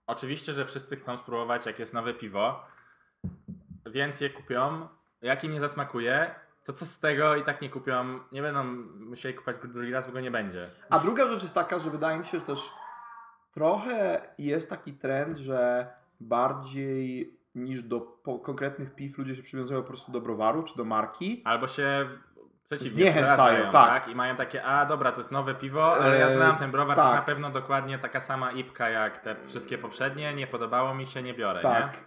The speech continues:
Speaker 1: nie?
Speaker 2: więc, więc jakby przywiązanie do konkretnych piw jest chyba, właśnie, może to też wynika z tego natłoku, nie? Że jakby
Speaker 1: A wiesz, że tak ładnie takie same wnioski mieliśmy właśnie w odcinku po piwach
Speaker 2: Tak?
Speaker 1: flagowych, o
Speaker 2: O.
Speaker 1: przywiązaniu do browaru, a nie do
Speaker 2: Czyli,
Speaker 1: marki?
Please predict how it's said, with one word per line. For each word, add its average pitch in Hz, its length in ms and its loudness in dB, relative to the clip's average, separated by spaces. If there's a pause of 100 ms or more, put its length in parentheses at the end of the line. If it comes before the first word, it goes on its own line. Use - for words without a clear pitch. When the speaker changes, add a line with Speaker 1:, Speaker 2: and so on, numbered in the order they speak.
Speaker 1:
nie? 123 100 -2
Speaker 2:
więc, 135 260 -2
więc 139 180 -2
jakby 143 460 0 (220)
przywiązanie 151 520 -2
do 185 80 -2
konkretnych 165 540 -8
piw 160 220 -8
jest 156 240 -2
chyba, 143 580 6 (460)
właśnie, 135 380 -4
może 151 320 0
to 220 100 -10
też 190 200 -10
wynika 185 280 -6
z 190 80 -12
tego 190 140 -8
natłoku, 208 540 -6
nie? 117 260 -2
Że 127 100 -2
jakby 120 400 -2 (340)
Speaker 1:
A 117 100 -10
wiesz, 135 160 -4
że 135 100 -8
tak 135 220 -8
ładnie 151 220 -2
takie 135 200 -12
same 131 220 -8
wnioski 120 320 -12
mieliśmy 117 300 -12
właśnie 107 300 -10
w - 20 -14
odcinku 107 420 -12
po - 200 -20
piwach 117 260 -8
Speaker 2:
Tak? 139 100 -8
Speaker 1:
flagowych, 107 560 -8
o - 20 -16
Speaker 2:
O. 107 40 -14
Speaker 1:
przywiązaniu 110 580 -8
do 98 100 -10
browaru, 101 420 -4
a 98 80 -4
nie 95 120 -10
do 95 420 -12 (100)
Speaker 2:
Czyli, 120 360 -2
Speaker 1:
marki? 123 400 0